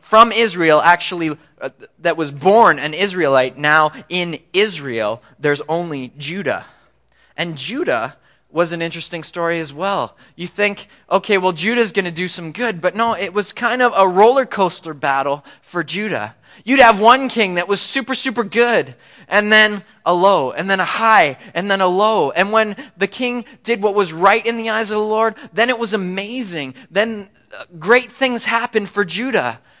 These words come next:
And then when a bad king came and did what was not right in the eyes of the Lord, uh, there was stuff that would happen. Cities would get taken over. And that's kind of how it went. And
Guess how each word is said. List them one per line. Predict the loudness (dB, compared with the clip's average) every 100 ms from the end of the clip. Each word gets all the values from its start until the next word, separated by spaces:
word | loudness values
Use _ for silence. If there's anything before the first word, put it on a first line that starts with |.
| _ _ -10
And | -6 -4
then | -4 -2
when | -4
a |
bad | 0 0 0 -2
king | -8 -14 -14
came | -14 -12 -10 -8
and | -8 -6
did | -4 -4 -8 -2
what | 0 2
was | 0 -2 -4
not | -2 0 0 -2
right | -2 -2 -6
in | -10
the | -8
eyes | -6 -8 -10
of | -12
the | -12
Lord, | -10 -12 -12 -14 _ _ _ _ _ _
uh, | -8 -6 -10 _
there | -8 -4
was | -2 -4 -6 -16 _
stuff | -16 -14 -12 -10
that | -10
would | -10
happen. | -8 -8 -8 -14 -16
Cities | -10 -6 -4 -6 -8
would | -12
get | -10 -12
taken | -12 -12 -12 -10
over. | -10 -10 -14 -18 -20 -20 _ _
And | -8 -8 -10 -12
that's | -4 -4 -4 -12 -16 -8
kind | 0 0 0
of | -2
how | 0 0 0
it | -2
went. | -2 -2 -2 -6
And | -6